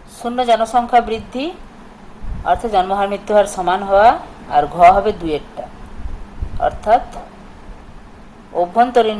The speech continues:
স্থানান্তর হবে দুই, মানে দেশের অভ্যন্তরে এক অঞ্চল থেকে অন্য অঞ্চলে মানুষের মাইগ্রেশন। ঠিক আছে, এরকম স্তম্ভ মেলানো কোশ্চেন নিয়ে পরের দিনে আরও বেশি করে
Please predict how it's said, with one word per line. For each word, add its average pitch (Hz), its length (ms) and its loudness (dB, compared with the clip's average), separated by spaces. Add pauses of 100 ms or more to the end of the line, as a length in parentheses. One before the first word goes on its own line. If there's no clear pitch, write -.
স্থানান্তর 190 680 -2
হবে 185 180 2 (180)
দুই, 190 180 -2 (160)
মানে 175 200 -4 (520)
দেশের 185 260 -4
অভ্যন্তরে 214 440 0 (120)
এক - 140 -4
অঞ্চল 156 300 -6
থেকে 165 140 -6 (100)
অন্য 143 120 -6 (100)
অঞ্চলে 147 360 -4
মানুষের 151 340 -6
মাইগ্রেশন। 117 480 -8 (760)
ঠিক 220 220 -2
আছে, 247 200 -6
এরকম 220 300 -2
স্তম্ভ 190 220 2 (120)
মেলানো 202 300 0
কোশ্চেন 196 360 -2
নিয়ে 233 180 -2
পরের 160 240 2
দিনে 165 200 -4
আরও 156 180 0
বেশি 160 200 -12
করে 190 120 2